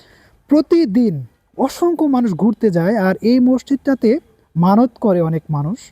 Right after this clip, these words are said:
সেখানে গিয়ে খাবার দাবার খেয়ে তারপরে চলে আসে। তো যেটা মানত করে সেটা দিয়ে আসে। তো আমি গিয়ে দেখলাম সেখানে অনেকে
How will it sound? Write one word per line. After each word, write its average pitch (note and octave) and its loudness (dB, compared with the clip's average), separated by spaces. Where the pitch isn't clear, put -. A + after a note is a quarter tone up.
সেখানে G#3+ 2
গিয়ে F#3+ 4
খাবার A3 0
দাবার G#3 0
খেয়ে B3 2
তারপরে F#3+ 0
চলে F#3 2
আসে। E3 -6
তো - -6
যেটা G3+ 2
মানত B3 2
করে C4+ 2
সেটা G#3 0
দিয়ে B3+ 4
আসে। F#3 -6
তো - -6
আমি G#3+ 2
গিয়ে C4 2
দেখলাম B3 0
সেখানে - -2
অনেকে G3+ 0